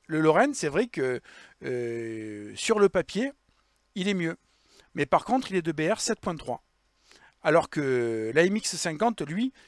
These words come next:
est de P-, B R sept point zéro. Donc, euh, je vais rencontrer au maximum du huit point zéro. Et il est aussi efficace et en plus, il a un petit peu plus de blindage.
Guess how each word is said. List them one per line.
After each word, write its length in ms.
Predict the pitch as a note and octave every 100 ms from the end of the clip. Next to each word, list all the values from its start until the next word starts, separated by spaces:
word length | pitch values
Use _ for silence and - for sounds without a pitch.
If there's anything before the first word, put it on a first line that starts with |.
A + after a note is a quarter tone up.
| _ _
est 80 | F3
de 140 | F3+
P-, 340 | F3+ E3+ F#3 A#3+
B 80 | E3 D#3+ F3+
R 140 | G#3
sept 220 | - B3+ -
point 200 | G#3 F#3
zéro. 320 | D3+ D#3 A3+ _ _ _ _ -
Donc, 320 | D#3+ E3 D#3
euh, 160 | C3+ - -
je 200 | B2+ E3+
vais 340 | E3 G#3 F#3
rencontrer 480 | C#3+ F3+ F#3+ G3 F#3+
au 120 | E3+
maximum 580 | F#3+ G#3+ - G#3 G3 F3+
du 180 | C3+ D3
huit 180 | A3+
point 220 | - G3+ F3
zéro. 300 | D3 C#3 F#3+ _ - - - _ _
Et 160 | D3+ E3
il 80 |
est 160 | F#3 A3 - _ -
aussi 320 | C#4 - B3+
efficace 540 | G3+ F3 G3 A#3 A#3
et 40 | F#3
en 120 | E3
plus, 480 | - A#3 C4 - - - _ _
il 140 | D#3+
a 180 | D#3+ F#3+ - _ -
un 120 | C4
petit 180 | - A#3+
peu 100 | A3
plus 220 | - G3+
de 80 | F#3+
blindage. 480 | D3 A#2 G2+ F2+